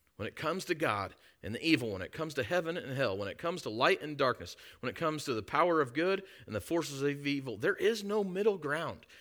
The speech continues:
You don't kind of love God. You don't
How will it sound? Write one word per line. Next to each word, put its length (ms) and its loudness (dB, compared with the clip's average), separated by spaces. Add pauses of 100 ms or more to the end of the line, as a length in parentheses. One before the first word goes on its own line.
(120)
You 120 -2
don't 200 8 (300)
kind 480 4
of 180 6
love 320 4
God. 380 -2 (1500)
You 100 -4
don't 240 8